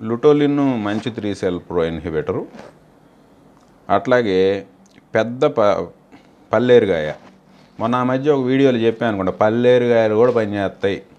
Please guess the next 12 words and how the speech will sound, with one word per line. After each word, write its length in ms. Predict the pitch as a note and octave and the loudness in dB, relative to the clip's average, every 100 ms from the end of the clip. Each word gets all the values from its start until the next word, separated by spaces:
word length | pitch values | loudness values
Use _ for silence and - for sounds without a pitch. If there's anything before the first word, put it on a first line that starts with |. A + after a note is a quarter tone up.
| _ _ _ _ - | _ _ _ _ -6
ఎందుకు 480 | A2+ C3+ C#3+ C#3 C3+ | 0 2 2 2 0
పనికిరాని 680 | A#2 A2+ A2 G#2+ G#2 G#2+ D#3+ | 0 -2 0 0 0 -2 -2
పల్లేరుగాయలు 960 | G#2+ G2+ A#2 A#2+ A#2 A2 G#2 G2 F#2+ | 0 0 2 4 4 4 2 2 0
కూడా 200 | F#2 A2 | 0 0
పనిచేస్తాయి, 720 | A#2 G2+ G2 F2 - - G3 - - _ - | -2 -4 -4 -6 -6 -6 -6 -8 -20 _ -2
కాకపోతే 500 | G2 - - D3 D#3+ A2+ | -2 0 -4 -6 -6 -4
హెవీ 200 | G#2 G2+ | -4 -4
టాక్సిక్ 560 | - F#2 - - F#2 | -2 -4 -4 -16 -8
అని 180 | A2+ F#2+ | -6 -6
చెప్పాను. 360 | B1+ - - _ _ _ _ _ _ _ _ _ _ _ - | -10 -16 -20 _ _ _ _ _ _ _ _ _ _ _ -6
గుర్తుంది 340 | G2+ - A2+ A2 | -6 -4 -4 -2
కదా, 200 | G#2+ | -2